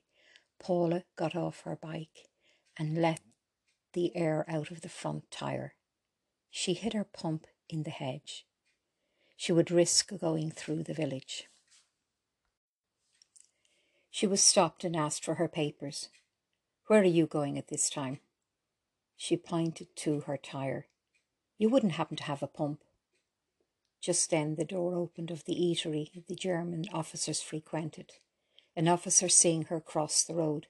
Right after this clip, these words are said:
"Who is this and what is she doing?" He was told.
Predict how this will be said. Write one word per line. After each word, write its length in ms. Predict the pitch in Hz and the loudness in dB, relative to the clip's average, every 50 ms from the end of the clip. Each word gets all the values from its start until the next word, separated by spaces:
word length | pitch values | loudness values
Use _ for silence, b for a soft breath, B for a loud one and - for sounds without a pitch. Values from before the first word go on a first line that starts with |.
| _ _ _ _ _ | _ _ _ _ _
"Who 120 | - 277 233 | 2 6 6
is 240 | 180 151 - - - | 6 6 6 4 2
this 320 | - - - - - - | 2 0 -2 0 0 0
and 140 | - 139 143 - | -2 -4 -8 -6
what 200 | - 160 151 - | -4 -4 -4 -4
is 60 | 143 143 | -6 -6
she 180 | - - 156 | -4 -4 -4
doing?" 420 | 147 - 175 156 147 139 127 127 - _ _ _ _ _ _ _ _ _ _ _ _ _ _ | 0 2 2 2 2 0 -4 -6 -10 _ _ _ _ _ _ _ _ _ _ _ _ _ _
He 160 | _ - 175 170 | _ -4 -2 0
was 200 | 175 170 - - | 2 2 2 2
told. 500 | - - 202 185 170 151 151 156 - | 0 2 2 4 4 4 2 0 -4